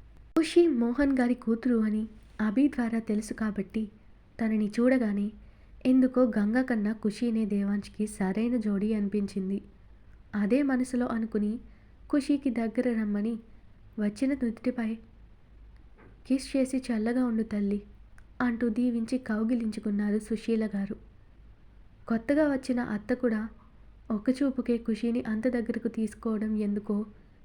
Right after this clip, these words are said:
గంగకి నచ్చలేదసలు. ఇంకా కొనసాగుతూనే ఉన్న పెద్దవాళ్ళ మాటలు పట్టించుకోకుండా కిచెన్లోకి వెళ్ళిపోతుంది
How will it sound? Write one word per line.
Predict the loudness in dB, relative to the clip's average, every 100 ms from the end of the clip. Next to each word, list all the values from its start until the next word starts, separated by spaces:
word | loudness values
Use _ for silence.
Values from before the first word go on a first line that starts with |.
| -12 -4 -2
గంగకి | 0 -2 -2 -2
నచ్చలేదసలు. | -2 -2 -2 -2 -2 -4 -4 -6 -6 -20 -20 -20 -20 -20 -20 -20 -20 -20 -20 -20 -6
ఇంకా | -4 0 -2
కొనసాగుతూనే | 0 -2 0 0 -2 0 -2 -2
ఉన్న | -2 -2
పెద్దవాళ్ళ | -2 -4 -4 0 2 2
మాటలు | 2 0 0 -2
పట్టించుకోకుండా | -2 -2 -2 -4 -4 -6 -4 -2 -2 -4 -8 -20 -20 -20 -20 -20 -2
కిచెన్లోకి | -2 2 2 2 0 0
వెళ్ళిపోతుంది | 0 0 -2 -2 -2 -2 -2